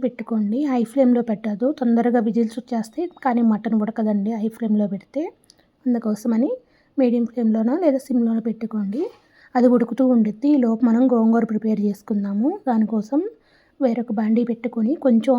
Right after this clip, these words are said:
ఆయిల్ వేసుకున్నానండి, గోంగూర అనేది అడుగంటుకోకుండా కొంచెం ఆయిల్ వేసుకున్నాను. గోంగూర ముందుగానే కడిగి నీట్గా పక్కన పెట్టేసుకున్నానండి నేను. ఈ గోంగూర అనేది ఎక్కువగా పుల్ల గోంగూర తీసుకుంటే బాగుంటుంది.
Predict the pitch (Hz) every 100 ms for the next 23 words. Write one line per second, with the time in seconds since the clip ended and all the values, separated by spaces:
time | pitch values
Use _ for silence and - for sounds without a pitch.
0 | 226 233 226 220 - 226 220 214 214 262
1 | 247 226 226 233 214 214 269 233 226 220
2 | 220 220 208 208 190 302 466 _ _ _
3 | _ - 226 254 220 226 220 220 - 220
4 | 208 214 339 285 240 233 233 226 330 262
5 | 233 233 226 320 - 220 226 240 226 233
6 | 240 226 233 226 220 214 208 - 220 214
7 | 202 190 202 202 214 359 - _ - -
8 | - - _ _ _ - _ _ - -
9 | _ _ _ _ - - - 247 247 247
10 | 262 254 233 220 208 294 466 466 _ _
11 | 262 254 254 233 262 403 - 254 254 247
12 | 233 226 220 214 - 220 254 233 226 220
13 | 220 220 202 214